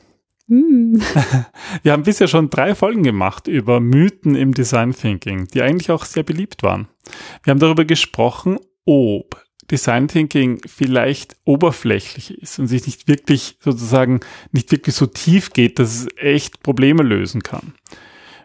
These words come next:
Speaker 2: Wir haben darüber gesprochen oder diskutiert, ob Design Thinking vielleicht nicht sogar längst tot ist.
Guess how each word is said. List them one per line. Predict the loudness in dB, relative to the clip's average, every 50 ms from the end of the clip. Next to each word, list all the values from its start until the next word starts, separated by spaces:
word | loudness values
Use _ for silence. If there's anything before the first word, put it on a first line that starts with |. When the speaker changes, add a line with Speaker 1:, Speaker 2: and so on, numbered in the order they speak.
| _ _
Speaker 2:
Wir | 0 2
haben | 2 2 0 0 -4 -2 -2
darüber | 0 0 0 0 0
gesprochen | 0 0 -2 -2 _ 0 0 0 0 0 0 2
oder | 2 2 2
diskutiert, | 0 -2 -6 -4 -8 -8 -6 -2 0 2 2 2 0
ob | -2 -4 -2
Design | -4 -4 -2 0 0 0 0
Thinking | 0 -2 -4 -2 -2 -4
vielleicht | -4 0 0 0 0 0 -4 -12 _ _
nicht | -6 -6 -6 -6
sogar | -6 -2 0 0
längst | 0 0 -2 -2 -4 -8 -12 -12 -2
tot | -2 -2 -2 0 -4 -4
ist. | -6 -6 -6 -8 -10 -16 -20